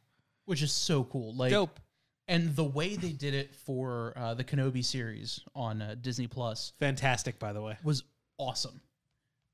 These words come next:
Speaker 1: Like, I, and I love how, and I don't really think it's spoilers or anything like that, but the way they mixed Hayden Christensen's voice with James Earl Jones's voice
Speaker 2: Oh, yeah.
Speaker 1: was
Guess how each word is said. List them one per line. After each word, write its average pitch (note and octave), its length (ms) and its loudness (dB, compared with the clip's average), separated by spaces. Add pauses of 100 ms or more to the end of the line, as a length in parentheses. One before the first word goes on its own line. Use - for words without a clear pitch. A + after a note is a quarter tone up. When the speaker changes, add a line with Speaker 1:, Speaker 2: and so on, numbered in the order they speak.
Speaker 1:
Like, D3 260 6 (100)
I, D#3 140 6
and D#3 180 4
I D#3 60 6
love D3+ 340 4
how, C3 560 0 (760)
and G#3+ 120 2
I B3 80 2
don't B3+ 220 0
really D#3 240 4
think C#3 240 2
it's A#2+ 180 -4
spoilers C3+ 720 -2
or B2 80 0
anything B2 300 -2
like A#2+ 200 -4
that, A#2+ 240 -2
but C3 140 -4
the C3 60 -2
way C3 280 4
they C3+ 300 2
mixed C3+ 640 0 (460)
Hayden D3+ 280 2
Christensen's C3+ 640 0
voice A#2+ 460 -6 (200)
with C#3 220 2
James C#3 340 2
Earl C3+ 160 0
Jones's C3+ 440 2
voice D#3 420 0 (220)
Speaker 2:
Oh, A#2+ 220 6
yeah. G2+ 240 -4 (260)
Speaker 1:
was C#3 500 4